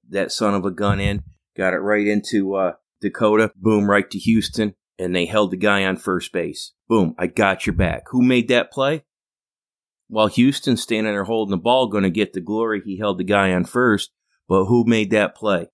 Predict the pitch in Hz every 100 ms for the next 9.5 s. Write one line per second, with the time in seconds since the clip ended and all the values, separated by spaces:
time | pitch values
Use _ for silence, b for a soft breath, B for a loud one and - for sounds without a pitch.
0 | _ 85 92 101 98 104 101 98 90 101
1 | 98 87 80 87 80 - _ _ 92 90
2 | 95 98 - 101 98 92 92 90 90 82
3 | 78 95 85 - 80 76 - _ _ _
4 | _ - 120 123 123 - 156 - 302 226
5 | 143 139 139 139 120 - 139 110 - -
6 | 123 113 147 - 87 87 87 101 - 135
7 | 147 135 120 120 117 107 - 101 - 110
8 | 107 101 104 123 123 - 117 107 107 123
9 | - - 127 120 120